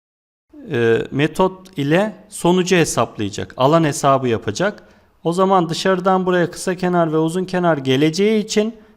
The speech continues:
parantez içerisinde int x, int y şeklinde iki tane parametre değer yazmamız gerekiyor.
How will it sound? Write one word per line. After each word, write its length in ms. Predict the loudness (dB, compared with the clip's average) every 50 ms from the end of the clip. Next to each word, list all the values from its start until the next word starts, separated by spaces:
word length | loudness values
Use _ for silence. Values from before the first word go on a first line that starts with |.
| _ _ 2
parantez 560 | 6 6 8 6 6 4 0 0 -2 -2 -2
içerisinde 500 | -2 -2 -2 -2 -2 -4 -6 -6 -6 -4
int 400 | -4 -2 -2 -4 -4 -8 -8 -4
x, 380 | -4 -4 -4 -6 -10 -12 -12 -16 _ _ _ _ _ _ _ _ -4
int 340 | -2 -2 -2 -2 -4 -2
y 200 | -2 0 0 0
şeklinde 580 | 0 -2 -2 -4 -4 -4 -4 -4 -2 -2 -2 -2
iki 260 | -4 -4 -6 -6 -2
tane 400 | 0 0 0 2 0 0 -2 -4 -6 -12 -20 _ _ _ _ _ _ _ _ _ _ _ _ _ 4
parametre 880 | 4 6 6 6 4 2 2 0 -2 -2 0 2 2 2 2 -2 -8 -16 -20 _ _ _ _ _ _ -2
değer 400 | 2 4 6 6 6 6 4 4
yazmamız 800 | 2 4 6 6 6 4 2 0 -2 0 0 -2 -2 -4 -6 -4
gerekiyor. 540 | -2 -2 0 -2 -4 -6 -6 -8 -8 -8